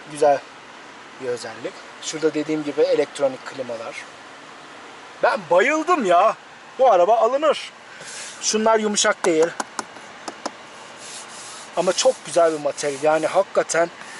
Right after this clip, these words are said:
yumuşak olmasını istemezsin ya. Çok güzel yapmışlar şunu. İnanılmaz güzel. Şunlar mesela yumuşak değil. Buralar yumuşak. Bayağı güzel bir materyal kullanmış burada. Dikişler falan çok güzel yapılmış.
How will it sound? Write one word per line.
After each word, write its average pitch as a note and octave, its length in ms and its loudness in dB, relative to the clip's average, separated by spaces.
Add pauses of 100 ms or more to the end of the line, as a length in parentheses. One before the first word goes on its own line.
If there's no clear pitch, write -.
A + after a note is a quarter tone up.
(1080)
yumuşak F3 420 -2
olmasını F3 380 0
istemezsin D#3+ 680 -4
ya. B2+ 280 -4
Çok - 180 -8 (140)
güzel D3 280 0
yapmışlar B2+ 500 -6
şunu. D3 280 -14
İnanılmaz D3 540 -4 (140)
güzel. B2+ 200 -10 (2000)
Şunlar F3 460 0 (100)
mesela C#3 300 -6
yumuşak B2 380 -8
değil. C#3 120 -6
Buralar E3 320 4
yumuşak. C#3 460 -10 (640)
Bayağı D3 220 2
güzel C3+ 260 -6
bir B2 440 -14
materyal B2 340 -12 (140)
kullanmış A#2 340 -12
burada. B2+ 120 -12 (340)
Dikişler D3+ 460 -4
falan C#3+ 340 -6
çok E3 160 -6 (160)
güzel B2+ 260 -8
yapılmış. A#2+ 480 -12